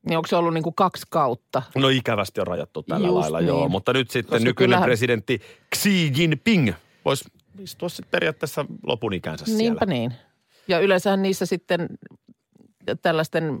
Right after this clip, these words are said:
Speaker 1: ö, tällaisissa äänestyksissä, niin sehän tuppaa olemaan niin, että kannatus on sit jotakuinkin yhdeksänkymmentäkahdeksan prosenttia.
Speaker 2: Aika jännä kyllä.
Speaker 1: Mm.
Speaker 2: Ö, ja nyt sitten tää tietysti netissä aiheutti vähän kalabaliikkia.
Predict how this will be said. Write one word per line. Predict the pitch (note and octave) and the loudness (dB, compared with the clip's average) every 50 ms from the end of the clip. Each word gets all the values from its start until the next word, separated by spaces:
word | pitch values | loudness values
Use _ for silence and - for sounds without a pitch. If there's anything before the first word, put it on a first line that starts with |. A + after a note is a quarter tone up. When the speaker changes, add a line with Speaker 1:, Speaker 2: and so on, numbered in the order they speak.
| - | -8
Speaker 1:
ö, | - - - - - - - | -8 -8 -8 -8 -8 -10 -6
tällaisissa | - F3 D#3+ E3 E3 E3+ F#3+ | -4 -2 -2 -2 0 0 2
äänestyksissä, | F#3 F#3 E3 D#3 D3 - - C3+ - D#3+ - - D#3 | 2 2 2 0 -2 -6 -10 -10 -8 -8 -6 -4 -4
niin | D3 D3 D3 C3+ - | -4 -2 -4 -4 -4
sehän | - D#3 C#3 C3+ - | -2 -2 -2 -2 -2
tuppaa | F#3 E3 _ - F#3 E3+ D#3+ | -4 -4 _ 0 2 4 4
olemaan | D#3+ D3 C3+ C3 B2+ B2 A#2 | 4 4 2 2 0 0 0
niin, | A2+ A2+ G#2+ A2 | -2 -2 -4 -4
että | - - - | -6 -8 -4
kannatus | - B2+ A#2+ A#2+ A#2 - - - - | -2 -2 -2 -2 -4 -6 -8 -6 -6
on | G#2 G#2+ | -8 -6
sit | - G#2+ - - | -8 -10 -12 -10
jotakuinkin | - - A#2 - - - A#2+ - - - - | -8 -8 -8 -8 -6 -10 -10 -10 -6 -6 -4
yhdeksänkymmentäkahdeksan | C#3 - - - - _ - C3+ D3 - - - B2 | -4 -4 -6 -8 -12 _ -2 -2 -2 -2 -2 -6 -6
prosenttia. | - - - - - - - _ - - - - | -6 -6 -6 -6 -8 -8 -10 _ -10 -8 -4 0
Speaker 2:
Aika | A#2+ B2 - C#3 | 0 2 2 2
jännä | C3+ B2+ A#2 G2 F#2+ | 2 2 2 0 -2
kyllä. | F#2+ - G#2 F2+ D#2 C#2 - - - - - | -2 -2 -4 -4 -4 -6 -8 -10 -10 -8 -6
Speaker 1:
Mm. | D#3 D3+ C#3+ C3+ A#2+ _ - - | -4 -4 -4 -6 -8 _ -2 0
Speaker 2:
Ö, | A#2 B2 | 2 2
ja | B2+ C3+ | 2 2
nyt | E3 E3 - | 0 -2 -2
sitten | F3+ D#3+ - - D3 C3 A#2+ | -4 -4 0 -2 -2 0 2
tää | D#3 C#3+ D3 | 2 2 2
tietysti | D3 G#3+ G#3 G3 - - F3+ E3+ - - - - | 2 0 -4 -2 -2 -2 -2 -2 -4 -8 -12 -8
netissä | D3 D3+ D#3 E3 D#3 - - F#2+ - - - - E2 - - - - | -4 -2 0 0 0 -2 -4 -6 -6 -6 -4 -6 -6 -6 -8 -14 -4
aiheutti | - B2+ C3+ C3 A#2+ B2 A2+ G#2 - - A2 | 0 0 2 2 2 0 0 0 -2 -4 -2
vähän | A2+ A2+ A2 G#2+ G#2 G2 F#2 F#2+ - - - - | -2 0 0 0 0 -2 -4 -6 -10 -16 -12 -2
kalabaliikkia. | - C#3+ C#3 B2 G#2+ G2+ G#2 B2+ B2+ A#2 G2+ F2 D#2+ - _ - - D2+ C#2 | 0 2 4 4 4 4 4 4 4 4 4 0 -2 -8 _ -12 -8 -6 -6